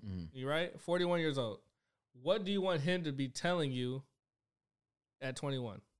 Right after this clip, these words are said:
Speaker 2: What do you want him to say to you? F, what do you want the forty-one-year-old self telling you?
Speaker 1: Mm-hmm. Um, I want, I want my forty-year-old. Let me see, man. Damn.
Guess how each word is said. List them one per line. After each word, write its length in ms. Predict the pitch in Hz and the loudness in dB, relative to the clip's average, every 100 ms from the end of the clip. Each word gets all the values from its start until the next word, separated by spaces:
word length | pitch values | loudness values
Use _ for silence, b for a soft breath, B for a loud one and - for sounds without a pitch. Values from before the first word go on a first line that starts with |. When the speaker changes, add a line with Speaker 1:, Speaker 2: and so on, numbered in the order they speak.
| _ _ | _ _
Speaker 2:
What 200 | 131 156 | -2 0
do 60 | 165 | 2
you 60 | |
want 140 | 170 147 | 2 0
him 100 | 139 | -2
to 80 | 120 | -4
say 140 | 110 | -8
to 60 | 101 | -8
you? 100 | 95 | -8
F, 140 | - 117 - | -8 -8 -10
what 300 | 131 135 196 | -2 4 4
do 60 | 202 | 6
you 60 | |
want 160 | 190 185 | 4 4
the 60 | 170 | 2
forty-one-year-old 800 | - 185 185 185 170 170 165 165 | 2 4 4 4 2 2 2 0
self 280 | 156 156 - _ _ _ | 0 0 -4 _ _ _
telling 240 | - 147 131 | -6 -4 -2
you? 160 | 123 98 _ _ - | -4 -8 _ _ -16
Speaker 1:
Mm-hmm. 280 | 92 90 82 82 _ _ _ _ _ _ _ _ _ _ _ _ _ _ _ 113 | -12 -8 -8 -10 _ _ _ _ _ _ _ _ _ _ _ _ _ _ _ 2
Um, 500 | 135 139 139 139 131 | 6 8 8 6 4
I 140 | - 131 | 2 2
want, 380 | 170 156 123 113 | 6 4 4 0
I 100 | 113 | -4
want 200 | 147 127 | 0 2
my 100 | 117 | 2
forty-year-old. 760 | 113 123 113 107 104 101 95 - _ 85 B B 107 | 0 0 0 0 0 -2 -6 -10 _ -20 B B -10
Let 80 | 95 | -6
me 100 | 127 | -4
see, 260 | - 110 80 | -4 -6 -8
man. 180 | 85 98 - _ _ | -12 -14 -18 _ _
Damn. 220 | 135 104 | -16 -16